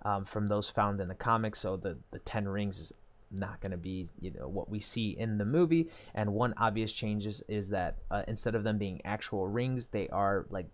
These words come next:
braces or cuffs. Um, and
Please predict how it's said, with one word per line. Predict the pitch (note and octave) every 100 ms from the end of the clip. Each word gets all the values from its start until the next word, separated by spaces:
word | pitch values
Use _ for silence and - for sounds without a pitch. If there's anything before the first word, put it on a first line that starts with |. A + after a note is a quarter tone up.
| -
braces | G#2+ G#2+ G#2 - G#2+ F#2+
or | F2+ -
cuffs. | A2+ F#2 - - - - - -
Um, | G2+ F#2+ F#2 F#2 E2 - - - _ _ - -
and | G#2+ G2+ G2 G2+ G2+